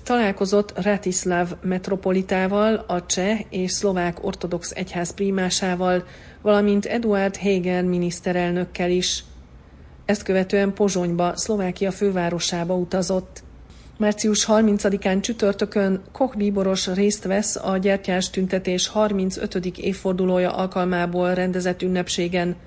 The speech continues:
Az eseményen felszólal Anna Kaborska, szlovák parlamenti képviselő, a kormány vallásszabadságért felelős képviselője.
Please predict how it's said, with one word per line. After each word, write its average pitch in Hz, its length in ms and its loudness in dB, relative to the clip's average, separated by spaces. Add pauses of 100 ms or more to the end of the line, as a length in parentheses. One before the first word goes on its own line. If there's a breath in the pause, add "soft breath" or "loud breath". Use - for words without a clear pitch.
(480 loud breath)
Az 185 200 -6
eseményen 185 560 2
felszólal 190 720 0 (300 loud breath)
Anna 196 340 0
Kaborska, 180 800 -2
szlovák 180 440 0
parlamenti 180 540 0
képviselő, 190 840 0
a 220 140 -6
kormány 208 500 0
vallásszabadságért 175 1120 -2
felelős 175 440 0
képviselője. 175 920 0